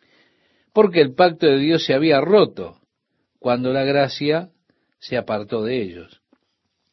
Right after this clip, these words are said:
Dios dijo que lo haría para que el pacto pudiera romperse. Así que ese pacto de la ley, por el cual ellos tenían la capacidad de relacionarse con Dios, se rompió.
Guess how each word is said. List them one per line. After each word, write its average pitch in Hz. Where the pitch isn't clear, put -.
Dios 123
dijo 135
que 123
lo 117
haría 147
para 131
que 120
el 110
pacto 123
pudiera 117
romperse. 104
Así 151
que 175
ese 156
pacto 156
de 175
la 139
ley, 147
por 117
el 104
cual 123
ellos 147
tenían 147
la 135
capacidad 127
de 131
relacionarse 120
con 110
Dios, 165
se 139
rompió. 110